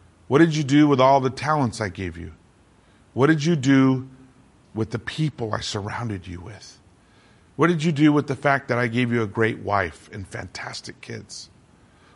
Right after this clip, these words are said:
What did you do with that I gave you friends like the Webbers,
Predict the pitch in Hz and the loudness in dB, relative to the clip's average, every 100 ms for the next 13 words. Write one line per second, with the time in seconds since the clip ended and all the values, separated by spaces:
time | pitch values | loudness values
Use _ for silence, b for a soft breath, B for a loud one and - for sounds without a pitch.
0 | b 160 147 139 165 156 131 117 127 143 | b 2 2 2 4 6 4 0 0 0
1 | 143 139 123 113 127 131 120 110 101 110 | 2 2 2 0 0 0 2 0 -2 -2
2 | 95 110 113 101 85 - - | 0 0 0 -2 -6 -10 -18